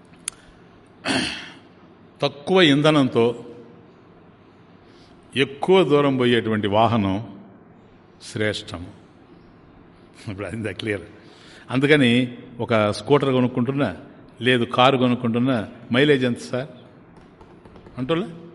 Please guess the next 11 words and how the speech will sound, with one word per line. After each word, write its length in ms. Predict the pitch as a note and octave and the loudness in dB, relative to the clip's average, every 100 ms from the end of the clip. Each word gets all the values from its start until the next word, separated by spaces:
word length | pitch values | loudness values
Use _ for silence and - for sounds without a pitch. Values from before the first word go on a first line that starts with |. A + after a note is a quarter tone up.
| - - - - - C3+ | -20 -20 -20 -20 -8 -4
"ఎంత 180 | E3 | -2
ఇస్తా 240 | F#3 - C#3 | -2 -2 -4
సార్ 280 | - B2 D3+ - - - - - - A#2 | -2 -6 -6 -16 -20 -20 -20 -20 -12 -4
లీటర్?" 300 | C3+ G#2+ A#2+ - - - - - - _ - G2 | -4 -4 -12 -18 -20 -20 -20 -20 -20 _ -20 -18
అని. 100 | F2+ - - - - | -18 -20 -20 -20 -8
అంటే 500 | A#2+ B2+ F#3+ C#4+ C#4 - - - - - - - - - | -6 2 2 2 -4 -14 -20 -20 -20 -20 -20 -20 -20 0
తక్కువ 440 | E3 - E3+ A#3 G#3+ | 0 0 4 6 6
పెట్రోల్తో 760 | F3+ D#3+ D#3 C3 G#2 C3+ B3 C4 - - - - - - | 4 2 0 0 0 -2 -2 -6 -16 -20 -20 -20 -18 2
ఎక్కువ 400 | D3 D3+ G#3+ A#3+ | 2 2 4 6
దూరం 340 | G#3 G3 F3+ | 8 8 6
నడిచేటువంటి 1000 | E3 D3+ D#3 C3+ C3+ B2+ C#3 G#3+ D#4 - | 4 4 4 4 4 4 6 4 4 -6